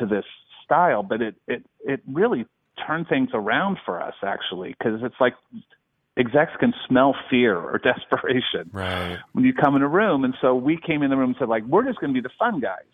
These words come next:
Speaker 1: and we're gonna have fun, and we're gonna be playful." And, and that's really worked well for us.
Speaker 2: That's
Speaker 1: 'Cause,
Speaker 2: really smart.
Speaker 1: 'cause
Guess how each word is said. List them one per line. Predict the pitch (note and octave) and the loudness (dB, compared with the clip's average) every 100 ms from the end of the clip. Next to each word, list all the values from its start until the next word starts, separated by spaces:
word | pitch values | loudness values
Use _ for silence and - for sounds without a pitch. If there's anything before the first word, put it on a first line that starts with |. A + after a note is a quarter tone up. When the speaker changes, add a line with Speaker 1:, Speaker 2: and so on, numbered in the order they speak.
| _ _ _ - | _ _ _ -4
Speaker 1:
and | C#3+ | 0
we're | E3+ | 0
gonna | C#3 | 0
have | B2+ G#2+ - | 0 -2 -2
fun, | F3 F3+ F3 F3+ | 0 2 2 -2
and | D3+ B2 | -4 -4
we're | A2 | -2
gonna | A2 | -2
be | G2+ | -4
playful." | - D3+ D#3 - C#3+ C#3 C#3 - | -4 -2 -2 -2 -2 0 -2 -4
And, | G#2+ G2+ G2+ G2+ F#2 - _ | -4 -4 -4 -6 -8 -16 _
and | A2 G2+ G2 F#2+ G2 | -8 -6 -6 -6 0
that's | C#3 F3 - - - - | 0 0 -4 -14 -16 -12
really | G#2 G2 C3 D3 B2 A2+ G#2+ E2 D#2 _ _ | -8 0 2 4 4 2 -2 -6 -16 _ _
worked | G2+ C3 B2+ - | -4 -2 -2 -6
well | G2+ A2+ G2 - | 2 2 2 -4
for | - - | -8 -6
us. | - - - | -10 -14 -6
Speaker 2:
That's | G2 | -2
Speaker 1:
'Cause, | C#3 | 0
Speaker 2:
really | G2 F#2+ | 0 -4
smart. | - C#3 C3 | 0 2 2
Speaker 1:
'cause | - | -2